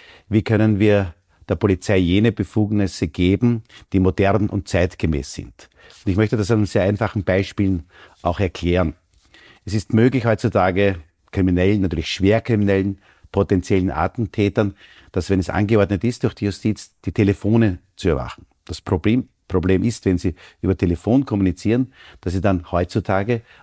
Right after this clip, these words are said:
auf sogenannte Messenger-Dienste, also WhatsApp oder Signal umsteigen und dann auf diesem Auge die Polizei auch blind ist. Und das,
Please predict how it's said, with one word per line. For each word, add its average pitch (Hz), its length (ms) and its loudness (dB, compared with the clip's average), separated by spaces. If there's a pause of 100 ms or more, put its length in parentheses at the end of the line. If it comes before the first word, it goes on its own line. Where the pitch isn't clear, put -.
auf - 200 -8
sogenannte 98 380 0
Messenger-Dienste, 92 880 -2
also 80 220 -12
WhatsApp - 520 -4
oder 98 160 -2
Signal 110 460 0
umsteigen 107 560 -2 (260)
und 98 220 -2
dann 98 120 2
auf 104 160 -2
diesem 123 380 0
Auge 90 460 0 (280)
die 90 80 -2
Polizei 90 540 -4
auch 95 160 -6
blind 92 320 0
ist. - 240 -12
Und 87 220 -10
das, - 180 -8